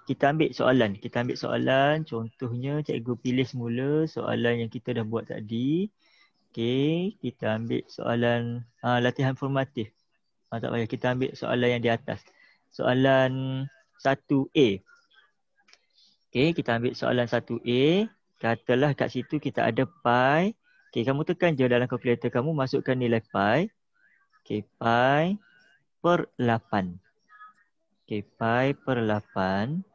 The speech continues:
Oh, jap. Pi per lapan. Okey, boleh. Okey, lepas tu, di belakang dia, kamu tekan shift. Lepas tu tekan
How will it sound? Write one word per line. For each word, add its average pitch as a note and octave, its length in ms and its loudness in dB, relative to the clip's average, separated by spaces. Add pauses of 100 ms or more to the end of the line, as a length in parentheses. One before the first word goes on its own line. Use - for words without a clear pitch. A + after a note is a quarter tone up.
(1500)
Oh, - 240 -16
jap. - 160 -20 (1500)
Pi B2 560 -6 (240)
per A#2+ 240 -6
lapan. A2 480 -4 (160)
Okey, B2+ 160 -2
boleh. B2+ 320 0 (960)
Okey, G#2+ 320 -2 (160)
lepas G3 320 -2
tu, C#3 240 -4 (400)
di C3+ 160 4
belakang E3+ 640 2
dia, C3 320 4 (160)
kamu C#3 240 0
tekan D#3+ 320 0
shift. B2 400 -2 (1600)
Lepas B2+ 160 -2
tu F3+ 160 0
tekan D3+ 640 0